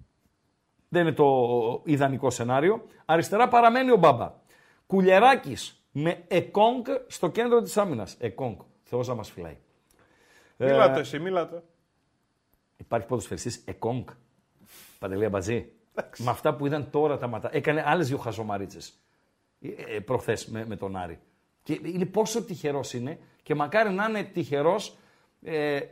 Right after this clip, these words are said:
Speaker 1: ο παοκ να μην πληρώνει τις χαζομαρίτσες του. Ποιος Εκόνγκ, ρε φίλε; Ποιος Εκόνγκ, ρε φίλε; Φοβερά πράγματα. Τσιγκάρα Σβάμπ. Έλεγε ο άλλος εχθές, ένας ακροατής από το Αγρίνιο,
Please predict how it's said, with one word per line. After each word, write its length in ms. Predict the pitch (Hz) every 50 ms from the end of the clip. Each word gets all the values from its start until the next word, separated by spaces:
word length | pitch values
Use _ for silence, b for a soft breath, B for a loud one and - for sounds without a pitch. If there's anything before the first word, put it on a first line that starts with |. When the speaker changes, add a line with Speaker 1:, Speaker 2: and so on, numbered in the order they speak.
| 156 -
Speaker 1:
ο 120 | - 156 131
παοκ 280 | - 196 208 220 -
να 120 | 185 185 170
μην 160 | 185 214 208
πληρώνει 300 | 190 202 180 190 214 214
τις 120 | 170 156
χαζομαρίτσες 640 | - 170 151 135 143 147 151 151 160 165 127 110 95 -
του. 120 | - - _ _ _ _ _
Ποιος 360 | - - - 226 226 226 -
Εκόνγκ, 500 | 214 196 - - - 180 175 156 131 107
ρε 140 | 117 104 101
φίλε; 320 | - - 90 85 78 - - _ _ _ _ _ _ _
Ποιος 400 | _ - - - 240 247 - - 208
Εκόνγκ, 500 | 214 185 - - - 185 185 175 143 127
ρε 140 | 123 110
φίλε; 300 | 92 - - - - 80 - _ _ _ _
Φοβερά 400 | _ - 202 190 180 196 196 190
πράγματα. 400 | 139 151 135 110 98 85 - - b b b b b b b b b b b
Τσιγκάρα 480 | - - 185 170 151 202 247 285 294 262
Σβάμπ. 320 | 180 196 262 254 170 113 - - _ _ _ _ _ _ _ _ _ _ _ _ _ _
Έλεγε 460 | - 202 233 269 277 254 208 185 196
ο 140 | 170 165 185
άλλος 300 | 220 240 226 175 - -
εχθές, 520 | 120 - - - 147 175 170 - - _ _ _ _
ένας 300 | - 151 180 196 170 127
ακροατής 440 | 156 120 - 123 113 101 - 156 151
από 100 | 170 165
το 140 | - 139 127
Αγρίνιο, 500 | 113 95 98 113 120 120 123 147 185